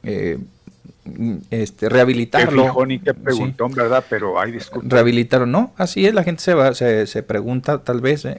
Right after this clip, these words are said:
Speaker 1: y me lo tengo que poner, de, eh, no siempre, pero sí para, para inmovilizarlo, para que el nervio vuelva a su,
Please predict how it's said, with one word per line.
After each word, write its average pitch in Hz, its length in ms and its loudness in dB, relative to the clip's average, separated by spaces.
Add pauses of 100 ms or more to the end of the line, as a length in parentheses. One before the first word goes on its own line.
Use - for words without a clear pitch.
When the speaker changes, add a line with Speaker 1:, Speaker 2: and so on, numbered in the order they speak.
(120)
Speaker 1:
y 123 160 -4
me 123 100 -4
lo 117 140 -2
tengo 147 140 -4
que 160 100 -4
poner, 170 320 -2
de, 175 180 -2
eh, 113 400 -2
no 143 220 0
siempre, 190 500 -2
pero 110 240 0
sí - 140 -8
para, 143 480 2 (120)
para 110 220 -2
inmovilizarlo, 120 920 0
para 101 260 -6
que - 80 -6
el 101 80 -4
nervio 110 320 -4
vuelva 117 280 -4
a - 20 -12
su, - 280 -10